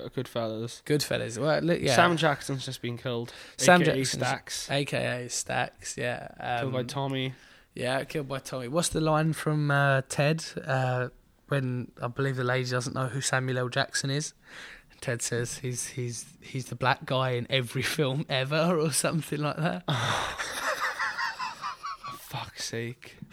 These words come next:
Speaker 1: I always forget, like, he's in this, 'cause he has such a brief kind of
Speaker 2: He has such a
Speaker 1: appearance.
Speaker 2: bri-, I mean, he,
Speaker 1: It's
Speaker 2: yeah,
Speaker 1: one, it's
Speaker 2: he's
Speaker 1: probably one, is it one of his first kind of
Speaker 2: I
Speaker 1: major
Speaker 2: don't really know.
Speaker 1: It's one of his first supporting roles.
Speaker 2: When
Speaker 1: Not, it's
Speaker 2: did
Speaker 1: not
Speaker 2: Pulp
Speaker 1: even
Speaker 2: Fiction
Speaker 1: supporting.
Speaker 2: come out?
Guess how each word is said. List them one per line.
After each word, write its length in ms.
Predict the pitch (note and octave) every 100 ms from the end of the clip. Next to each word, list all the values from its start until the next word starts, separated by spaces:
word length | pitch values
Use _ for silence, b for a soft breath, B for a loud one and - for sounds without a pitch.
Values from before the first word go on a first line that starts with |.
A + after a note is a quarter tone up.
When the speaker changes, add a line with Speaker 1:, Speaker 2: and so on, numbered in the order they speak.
| -
Speaker 1:
I 80 | F#3+
always 220 | A3 A3+
forget, 440 | - - G#3 E3+
like, 180 | B2+ C3
he's 260 | B2+ D3 C#3
in 160 | C3+
this, 280 | B2 A#2+ - -
'cause 140 | C#3
he 80 | C#3
has 120 | C#3
such 200 | C3+ C#3
a 40 | C#3
brief 600 | C3+ C#3+ C3 B2+ - -
kind 280 | - C#3+ B2+
of 60 | B2
Speaker 2:
He 60 |
has 80 | -
such 40 | B2+
a 20 |
Speaker 1:
appearance. 280 | B2 B2 B2+
Speaker 2:
bri-, 240 | D3 D3 -
I 80 | C#3+
mean, 300 | D3+ D3+ C#3+ -
he, 260 | - - -
Speaker 1:
It's 140 | E3+
Speaker 2:
yeah, 60 | A3+
Speaker 1:
one, 100 | A3+
it's 80 | G#3
Speaker 2:
he's 60 |
Speaker 1:
probably 200 | A3+ A3+
one, 140 | F3 D#3
is 140 | D#3+
it 80 | F3+
one 140 | F#3+
of 60 | F#3
his 140 | F#3+
first 540 | - F#3 F3 E3+ - - b b b b _ _
kind 220 | - D#3 D#3+
of 60 |
Speaker 2:
I 40 | D3+
Speaker 1:
major 280 | D3 D3+
Speaker 2:
don't 260 | D3+ A#3+ D#4+
really 280 | B3+ E3 B2+
know. 300 | C3+ F3 A3 B2+
Speaker 1:
It's 140 | A#2+ F3
one 100 | G3+
of 60 |
his 120 | F3+
first 320 | - F#3 E3+ -
supporting 640 | D#3 - E3 D3 D#3+ C#3+
roles. 360 | C3 B2+ B2 -
Speaker 2:
When 140 | F#3+
Speaker 1:
Not, 40 |
it's 80 | C#4+
Speaker 2:
did 60 | C4
Speaker 1:
not 100 | G3
Speaker 2:
Pulp 120 | -
Speaker 1:
even 60 | B2+
Speaker 2:
Fiction 160 | - D#3+
Speaker 1:
supporting. 180 | C#3+ C3+
Speaker 2:
come 120 | A2
out? 200 | -